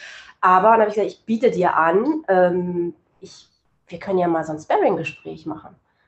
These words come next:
Das kostet dich gar nichts.“ Und, ähm, ich find's spannend, ich höre dann was aus einer Branche, von der ich wahrscheinlich gar keine Ahnung habe, aber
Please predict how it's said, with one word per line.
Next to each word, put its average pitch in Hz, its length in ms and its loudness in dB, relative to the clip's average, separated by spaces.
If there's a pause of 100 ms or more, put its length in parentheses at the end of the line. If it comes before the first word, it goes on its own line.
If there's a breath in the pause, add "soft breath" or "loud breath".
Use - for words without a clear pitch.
Das - 180 -8
kostet 156 320 -10
dich - 140 -16
gar 254 200 4
nichts.“ 160 340 -6
Und, 175 420 -6
ähm, 175 300 -2 (260 soft breath)
ich 220 180 -2
find's 190 240 2
spannend, 190 460 2
ich - 220 -10
höre 185 80 -2
dann 175 160 2
was 170 140 -4
aus 165 160 -10
einer 160 100 -6
Branche, 170 360 -6
von 165 160 -8
der 151 80 -6
ich 151 80 -18
wahrscheinlich 156 320 -12
gar 151 120 -10
keine 151 260 -10
Ahnung 180 240 -4
habe, 254 180 0
aber 175 260 2